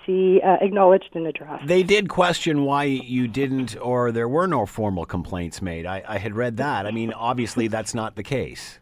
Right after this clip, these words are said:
Speaker 1: Well, I, it's interesting that within the same article, uh, that one person is, uh,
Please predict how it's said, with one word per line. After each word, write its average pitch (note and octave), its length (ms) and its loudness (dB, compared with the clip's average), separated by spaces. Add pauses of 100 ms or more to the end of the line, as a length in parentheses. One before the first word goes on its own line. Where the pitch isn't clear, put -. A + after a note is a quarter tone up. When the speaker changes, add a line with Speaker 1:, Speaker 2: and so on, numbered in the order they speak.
Speaker 1:
Well, A3 200 6
I, A#3+ 100 10
it's A#3+ 260 4
interesting C#4+ 540 4
that G#3+ 180 6
within A#3 340 4
the G#3+ 80 2 (120)
same B3+ 260 4
article, G#3+ 640 6 (340)
uh, G#3 240 10
that G3+ 160 8
one G#3+ 220 6
person G#3 720 4
is, F#3 380 8 (220)
uh, E3+ 320 4